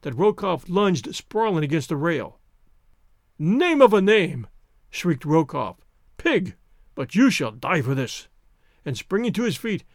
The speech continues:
he rushed upon Tarzan, tugging the meanwhile to draw a revolver from his hip pocket. The girl shrank back in terror. "Nicholas!" she cried. "Do not! Oh, do not do that!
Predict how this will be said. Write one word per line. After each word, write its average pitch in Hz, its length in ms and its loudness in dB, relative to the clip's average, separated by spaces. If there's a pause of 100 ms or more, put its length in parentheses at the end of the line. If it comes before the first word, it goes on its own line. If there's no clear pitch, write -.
(140)
he 165 160 0
rushed 202 320 0
upon 180 260 -2
Tarzan, 156 600 -4 (280)
tugging 220 300 2
the 175 80 2
meanwhile 175 400 0
to 143 80 -6
draw 156 180 -2
a 185 60 -2
revolver 165 500 0
from 147 140 -2
his 151 100 -4
hip 175 160 -4
pocket. - 400 -6 (760)
The 139 100 -4
girl 208 260 4
shrank 170 320 -2
back 165 220 -4
in 131 100 -6
terror. 214 480 -4 (1120)
"Nicholas!" 247 680 2 (340)
she 160 220 -2
cried. 135 480 -6 (160)
"Do 349 160 6
not! 359 360 2 (360)
Oh, 302 240 4
do 208 240 4
not 214 240 0
do 170 100 2
that! 226 380 -2